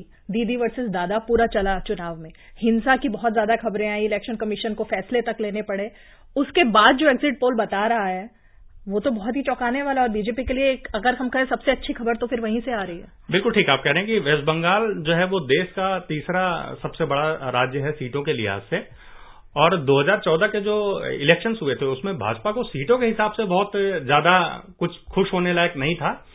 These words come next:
Speaker 2: लेकिन तब भी उनका वहां पे खाता खुला था, उनके पास दो सीटें आई थी। और इस बार का इलेक्शन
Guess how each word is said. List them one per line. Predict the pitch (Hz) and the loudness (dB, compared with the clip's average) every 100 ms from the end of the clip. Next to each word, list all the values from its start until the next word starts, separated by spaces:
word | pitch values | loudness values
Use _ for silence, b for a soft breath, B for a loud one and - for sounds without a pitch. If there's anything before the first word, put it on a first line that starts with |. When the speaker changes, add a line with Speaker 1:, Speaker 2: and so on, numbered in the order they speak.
| B B B | B B B
Speaker 2:
लेकिन | 156 214 | 0 2
तब | 214 151 | 0 2
भी | 190 | 2
उनका | 202 196 | 2 0
वहां | 190 180 | 2 0
पे | 233 | 0
खाता | - 123 147 | -2 0 0
खुला | 131 101 | 0 -4
था, | 90 | -6
उनके | 110 139 151 | -6 -4 -4
पास | 185 196 143 | 0 0 2
दो | 139 202 | 2 2
सीटें | 190 175 175 | 0 0 0
आई | 117 | 0
थी। | 113 220 277 b b b b b | -4 -6 -8 b b b b b
और | - 226 - | 0 2 4
इस | 175 151 | 2 6
बार | 202 269 | 4 4
का | 269 | 2
इलेक्शन | 247 220 247 | 0 0 -4